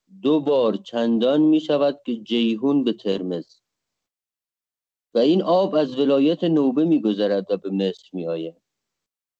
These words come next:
و ولایت نوبه کوهستان است و چون به صحرا رسد، ولایت مصر است و سرحدش که اول آنجا رسد،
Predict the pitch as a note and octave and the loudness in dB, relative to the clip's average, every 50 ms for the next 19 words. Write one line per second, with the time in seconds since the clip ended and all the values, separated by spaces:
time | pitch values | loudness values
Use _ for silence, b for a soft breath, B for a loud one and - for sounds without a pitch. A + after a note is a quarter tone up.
0 | _ _ _ _ _ _ _ _ _ - A2 G#2+ A2+ B2 A#2+ A#2+ A#2+ A#2+ B2 B2 | _ _ _ _ _ _ _ _ _ -2 0 0 2 2 2 2 2 2 0 0
1 | B2 C3 B2+ B2 B2 B2 B2+ B2 A#2 C#3 D3+ D#3+ D#3 - - C3+ A#2+ B2 B2 A#2 | 0 0 2 2 2 2 2 2 2 0 0 0 -2 -2 -2 0 0 2 0 -2
2 | A#2 - - C3+ C#3 C3+ A#2 G2 F2+ - - _ _ _ _ _ _ _ _ _ | -2 -2 -2 -2 0 0 0 -2 -4 -6 -12 _ _ _ _ _ _ _ _ _
3 | _ _ _ _ _ _ _ - G#2 G#2 - C3+ B2+ A#2+ A#2+ A2+ - B2+ A2+ G#2+ | _ _ _ _ _ _ _ -10 -8 -6 -2 -2 -2 0 -2 -2 -2 -2 -2 0
4 | A#2+ A#2 A#2 A2 A#2 A2 - _ - C#3+ C#3+ C#3+ D3 B2+ A#2 A#2 A2+ A2+ A2 A#2+ | 0 0 0 0 0 -2 -4 _ -4 -2 -2 -2 -2 -2 -2 -2 0 0 0 0
5 | B2 - B2 A2+ A#2+ C3+ C3+ - - C3+ B2+ B2 A#2+ - _ _ _ _ _ _ | 0 -2 -2 -2 -2 -2 -4 -4 -2 0 0 0 -2 -4 _ _ _ _ _ _
6 | _ _ _ _ - G#2+ A2 - B2 A#2 G#2 G2+ A#2+ C#3+ C#3 C3 B2 C3 B2+ B2 | _ _ _ _ -6 -6 -4 -2 -2 -2 -2 -2 -4 -4 -4 -2 -2 -2 -2 -2
7 | B2 - - - - G2 G#2+ G#2+ G2 F#2 A2 A2 G#2+ G2 F#2+ A2 G#2+ G#2+ G2+ A2 | -4 -8 -12 -10 -6 -4 -4 -4 -4 -4 -4 -2 -2 -2 -4 -2 -2 -2 0 0
8 | G#2+ G#2 G#2 G#2+ G#2+ - A#2+ B2 B2+ B2 | 0 0 -2 -2 -2 -2 0 0 0 -2